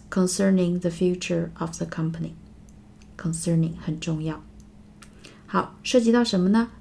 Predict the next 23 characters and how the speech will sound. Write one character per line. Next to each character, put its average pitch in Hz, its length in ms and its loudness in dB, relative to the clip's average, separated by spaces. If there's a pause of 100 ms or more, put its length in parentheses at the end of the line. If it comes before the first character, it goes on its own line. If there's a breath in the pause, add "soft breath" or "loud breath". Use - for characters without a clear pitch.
(120)
The 185 80 8
change 196 640 2 (220)
in 185 180 4
members， 185 560 0 (560 loud breath)
成 175 280 2
员 170 240 4
的 165 140 2
变 160 260 0
换， 160 300 -6 (220)
成 170 280 -2
员 156 280 -6
的 156 180 -6 (180)
变 165 160 -4
化。 165 320 -10 (1080)
The 170 100 2
change 165 520 2 (160)
in 156 100 0
members。 160 640 -2 (800)
所 226 140 4
以 233 120 6
这 226 180 8
一 190 60 2
句， 196 300 -4